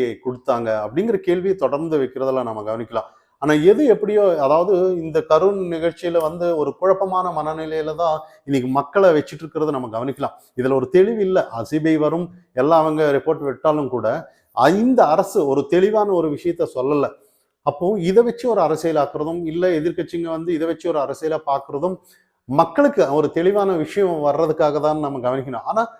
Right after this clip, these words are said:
அது வரலங்கிற மாதிரி தான், அந்த புரிதல் இங்க இல்லவே இல்லைன்னு தான் நம்ம கவனிக்கணும். இதை தாண்டி அண்ணாமலை அவர்கள் ஒரு விஷயத்த வெளியிட்டிருக்கிறாரு. அதாவது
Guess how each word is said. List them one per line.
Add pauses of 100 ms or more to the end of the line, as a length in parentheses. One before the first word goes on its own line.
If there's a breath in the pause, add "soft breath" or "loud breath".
அது
வரலங்கிற
மாதிரி
தான், (200)
அந்த
புரிதல்
இங்க
இல்லவே
இல்லைன்னு
தான்
நம்ம
கவனிக்கணும். (360)
இதை
தாண்டி
அண்ணாமலை
அவர்கள்
ஒரு
விஷயத்த (240)
வெளியிட்டிருக்கிறாரு.
அதாவது